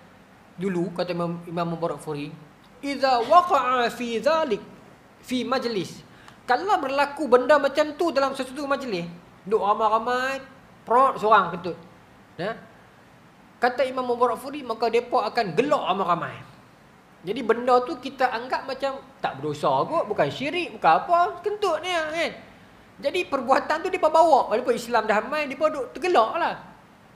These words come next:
Jadi Nabi larang. Ha, Nabi larang. Larang bukan dalam arti kata haram mutlak, tidak. Tapi sudut adab dan akhlak lah. Larang. Tapi dalam kaum Nabi Lut ni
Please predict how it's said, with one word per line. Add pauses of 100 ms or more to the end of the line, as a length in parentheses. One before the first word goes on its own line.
(340)
Jadi
Nabi
larang. (480)
Ha,
Nabi
larang.
Larang
bukan
dalam
arti
kata
haram
mutlak,
tidak.
Tapi (320)
sudut (160)
adab
dan
akhlak
lah. (460)
Larang.
Tapi
dalam
kaum
Nabi
Lut
ni